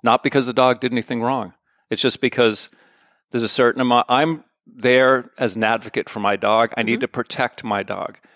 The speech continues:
Speaker 1: My dogs typically have a lot of drive. They will run themselves into the ground until it could be a medical emergency. No question. So I need to be the one to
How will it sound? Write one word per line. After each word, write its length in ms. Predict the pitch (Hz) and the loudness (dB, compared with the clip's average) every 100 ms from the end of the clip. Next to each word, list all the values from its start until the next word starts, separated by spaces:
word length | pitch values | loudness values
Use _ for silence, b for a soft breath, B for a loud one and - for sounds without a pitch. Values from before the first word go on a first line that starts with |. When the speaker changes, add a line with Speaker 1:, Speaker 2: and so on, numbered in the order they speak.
| b b b | b b b
Speaker 1:
My 180 | 117 107 | 0 2
dogs 560 | 110 107 107 98 - - | 2 2 2 -2 -10 0
typically 480 | 143 - 147 139 | -2 0 0 2
have 120 | 120 110 | 2 2
a 40 | |
lot 180 | 107 104 | 2 0
of 80 | 98 | -2
drive. 480 | 113 107 113 117 - b b b - | 2 4 4 0 -4 b b b 2
They 100 | 127 | 4
will 160 | 151 | 4
run 180 | 131 127 | 4 2
themselves 480 | 123 113 123 113 123 | 0 0 2 2 0
into 180 | 113 107 | -8 -8
the 80 | |
ground 380 | 107 107 104 101 | -4 0 0 0
until 240 | 95 - 104 | -4 -2 -2
it 100 | 92 | -2
could 100 | 101 | -4
be 80 | 104 | -4
a 40 | |
medical 380 | 98 92 95 98 | 0 -2 -2 -8
emergency. 580 | 95 92 - - - - - | -4 -6 -8 -12 -14 -16 -6
No 220 | 113 113 | -2 -2
question. 540 | - - - - - _ b b b b | -2 -6 -6 -14 -18 _ b b b b
So 160 | - 123 | -2 0
I 140 | 123 | 2
need 180 | 156 143 | 2 0
to 60 | 123 | 0
be 120 | 123 | -2
the 100 | 117 | 0
one 260 | 113 110 110 | 0 -2 -2
to 320 | 117 104 | -6 -6